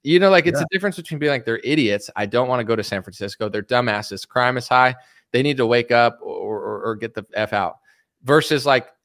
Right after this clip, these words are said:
Speaker 1: "They're all terrorists, no matter who you go after in San Francisco, it's their fault, whether they voted for 'em or not, even if it's sixty percent, they're all there, you know, no matter how old they are, five years old, ten years, it's all their fault." And you, like,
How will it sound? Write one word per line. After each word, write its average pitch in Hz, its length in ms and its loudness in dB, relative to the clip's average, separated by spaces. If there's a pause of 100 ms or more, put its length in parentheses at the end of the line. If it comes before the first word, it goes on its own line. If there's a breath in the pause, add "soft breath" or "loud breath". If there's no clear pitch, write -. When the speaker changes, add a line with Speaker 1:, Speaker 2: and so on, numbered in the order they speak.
(180)
Speaker 1:
"They're 147 320 2
all 160 300 4
terrorists, 156 600 -2
no 127 100 -4
matter 139 320 0
who 143 400 -4
you 123 160 -8
go 120 180 2
after 123 440 0
in 123 280 -4
San 123 240 -2
Francisco, 135 640 -2 (340 soft breath)
it's 120 200 -6
their 117 240 0
fault, 110 400 -2
whether 135 280 0
they 127 140 0
voted 120 340 -2
for 117 180 -2
'em 113 100 -4
or 107 40 -6
not, 107 200 -2
even 127 160 -2
if 123 80 -6
it's 123 120 -10
sixty 123 300 -6
percent, 107 380 -8
they're 117 180 -2
all 123 220 4
there, 107 260 -4
you 120 140 -4
know, 127 100 -2
no 127 100 -2
matter 120 160 4
how 113 200 0
old 120 180 0
they 123 140 2
are, 123 160 6
five 117 280 -2
years 113 200 -6
old, 120 140 -6
ten 117 120 -4
years, 117 140 -10
it's 113 140 -10
all 147 200 4
their 143 160 0
fault." 147 320 0
And 113 80 -6
you, 113 160 -10
like, 127 220 0